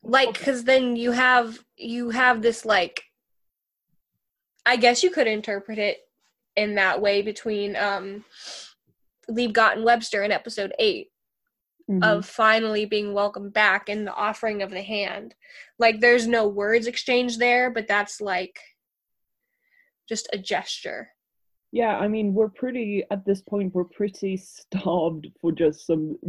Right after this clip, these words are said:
Speaker 2: general, like, male kindness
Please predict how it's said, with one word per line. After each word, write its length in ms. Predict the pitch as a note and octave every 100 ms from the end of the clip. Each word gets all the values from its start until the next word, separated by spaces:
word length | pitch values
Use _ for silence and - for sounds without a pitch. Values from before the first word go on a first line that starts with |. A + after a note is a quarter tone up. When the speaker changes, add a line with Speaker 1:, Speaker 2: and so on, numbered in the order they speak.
| E3+
Speaker 2:
general, 680 | - D3 D#3+ D#3 D#3 D3+ -
like, 440 | D#3 D3+ D3 -
male 800 | D#3+ D#3+ D#3 C#3+ D3 D3+ D3+ D3+ - _ _ _ _ _ _ _ _ _ -
kindness 920 | - D#3+ D#3+ F3+ G3 B3+ C4 -